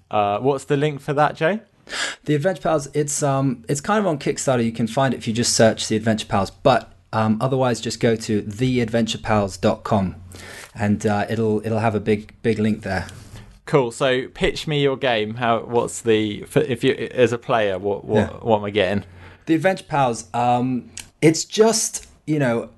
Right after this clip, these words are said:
Speaker 2: imagine, uh, the most kind of wackiest, funnest, kind of crazy creative, um, thing that, like, a little kid could dream up,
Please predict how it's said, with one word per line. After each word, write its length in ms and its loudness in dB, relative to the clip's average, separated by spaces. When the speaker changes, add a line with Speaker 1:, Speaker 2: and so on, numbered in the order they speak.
Speaker 2:
imagine, 1040 0
uh, 460 0
the 140 -2
most 260 0
kind 160 0
of 80 0
wackiest, 560 -2
funnest, 720 -2
kind 220 4
of 140 0
crazy 460 -2
creative, 720 0
um, 420 2
thing 360 0
that, 180 -4
like, 220 -2
a 60 0
little 240 2
kid 300 -2
could 120 -2
dream 320 0
up, 280 -8